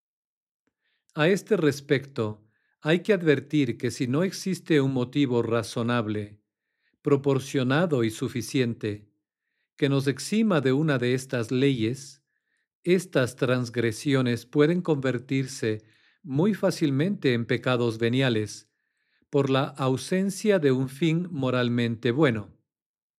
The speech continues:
En efecto, Santo Tomás enseña que el hombre está siempre obligado a obrar por un motivo razonable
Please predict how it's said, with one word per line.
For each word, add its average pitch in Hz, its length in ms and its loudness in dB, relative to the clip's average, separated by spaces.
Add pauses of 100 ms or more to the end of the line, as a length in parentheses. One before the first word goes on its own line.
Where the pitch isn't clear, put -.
(540)
En 160 160 2
efecto, 113 720 -2 (1120)
Santo 143 480 0
Tomás 151 400 2
enseña 139 680 2
que 123 200 0
el 127 100 2
hombre 180 380 2
está 135 280 -2
siempre 147 460 0
obligado 131 720 0 (460)
a 147 100 0
obrar 147 540 2
por 147 140 4
un 151 180 2
motivo 139 480 2
razonable 120 880 -2